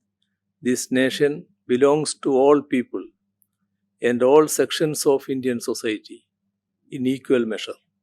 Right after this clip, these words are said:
Religion is a private affair, and the Indian Constitution has minced no words in stating that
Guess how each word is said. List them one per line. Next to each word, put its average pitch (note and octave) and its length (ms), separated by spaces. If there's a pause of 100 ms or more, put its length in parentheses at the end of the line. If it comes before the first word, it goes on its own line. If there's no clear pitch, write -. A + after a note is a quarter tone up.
(1080)
Religion D#3 760 (380)
is C#3 200
a C#3 100
private C#3+ 480
affair, C3+ 340 (960)
and B2+ 200
the B2+ 100
Indian D3 300
Constitution D3+ 720
has - 520 (540)
minced C#3+ 380
no C#3+ 320
words C#3+ 680 (260)
in C#3 160
stating C#3+ 560
that B2 340